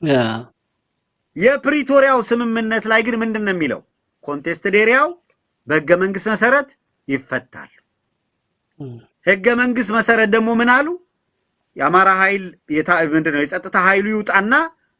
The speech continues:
Speaker 2: መከላከያ ይግባ። ኦኬ፣ መከላከያ ከገባስ በኋላ ምን ያድርግ? የጸጥታ ኃይል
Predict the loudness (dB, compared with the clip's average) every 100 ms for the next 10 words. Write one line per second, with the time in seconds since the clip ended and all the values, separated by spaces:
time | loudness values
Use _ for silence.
0 | 0 0 2 0 0 0 0 0 -6 -12
1 | _ _ _ _ _ -4 -2 -4 -6 _
2 | -2 -2 0 0 0 -2 -2 -2 0 0
3 | 0 2 2 2 -4 _ _ _ _ _
4 | _ _ _ _ _ _ _ 0 2 2
5 | 0 -4 -10 _ _ _ _ _ _ _
6 | _ _ _ _ _ _ _ _ _ _
7 | _ 0 2 2 -6 0 2 2